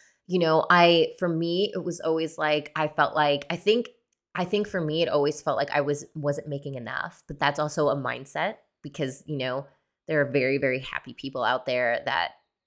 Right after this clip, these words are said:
don't make a ton of money and don't base their happiness on, you know, money,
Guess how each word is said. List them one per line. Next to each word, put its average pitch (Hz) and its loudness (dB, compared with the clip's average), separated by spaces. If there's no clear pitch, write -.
don't 147 0
make 135 -2
a 131 -2
ton 135 -4
of 127 -6
money 127 -4
and 135 -6
don't 131 0
base 135 -6
their 127 -12
happiness 120 -6
on, 123 -4
you 151 -4
know, 120 -2
money, 123 -6